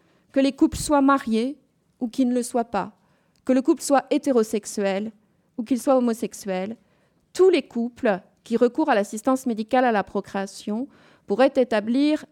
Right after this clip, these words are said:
la filiation de la même manière. Comment ? Par une déclaration de volonté qu'on a appelée, en l'occurrence, puisqu'il s'agit ici de vérifier l'accès des couples à l'assistance médicale à la procréation, une déclaration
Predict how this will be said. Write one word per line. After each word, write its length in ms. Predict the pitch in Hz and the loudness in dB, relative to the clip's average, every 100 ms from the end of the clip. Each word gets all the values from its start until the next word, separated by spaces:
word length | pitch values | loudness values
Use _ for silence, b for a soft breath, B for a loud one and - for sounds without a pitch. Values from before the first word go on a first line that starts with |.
| - | -4
la 160 | 190 180 | -2 0
filiation 560 | 254 233 226 220 269 | 0 2 2 0 0
de 80 | 269 | 0
la 160 | 220 190 | 0 -2
même 320 | 202 233 254 | -2 0 0
manière. 680 | 226 208 180 156 180 - - _ _ _ _ _ | 0 -2 -2 -4 -8 -16 -20 _ _ _ _ _
Comment ? 480 | 262 240 240 262 403 _ b b b b b - | 0 2 0 -2 -6 _ b b b b b 0
Par 480 | 254 285 339 349 - _ - | 2 4 2 -2 -8 _ 2
une 320 | 269 269 226 | 6 6 6
déclaration 840 | 285 294 302 285 262 262 - 285 | 2 2 2 2 0 -2 0 0
de 120 | 302 226 | 2 0
volonté 800 | 202 214 208 208 202 202 294 - _ | 2 2 0 -4 -2 0 -2 -8 _
qu'on 220 | 208 208 | -4 0
a 140 | 208 | 2
appelée, 480 | 202 - 240 277 277 _ _ _ - | 2 2 4 4 2 _ _ _ 0
en 100 | 214 | 2
l'occurrence, 640 | 220 220 220 233 254 - | 2 0 -2 2 2 0
puisqu'il 280 | - 185 185 | -8 -14 -4
s'agit 420 | 202 196 226 220 b b b _ - | -2 0 0 -2 b b b _ -12
ici 440 | 196 - 247 247 | -10 -2 0 0
de 400 | 180 160 190 175 151 | 0 -2 0 -2 -4
vérifier 560 | 170 214 214 - 262 | 2 2 2 -2 0
l'accès 400 | 220 - - 208 | 0 -2 -2 0
des 100 | 180 | 0
couples 360 | - 277 269 - | 2 2 2 -4
à 60 | 185 | -4
l'assistance 420 | 175 180 226 226 | -6 -2 -2 0
médicale 300 | 190 196 208 | -4 0 0
à 60 | 185 | 0
la 40 | |
procréation, 540 | - 175 175 180 - | -2 -6 -6 -4 2
une 80 | 294 | 4
déclaration 500 | 233 226 214 220 190 | 4 2 0 0 -4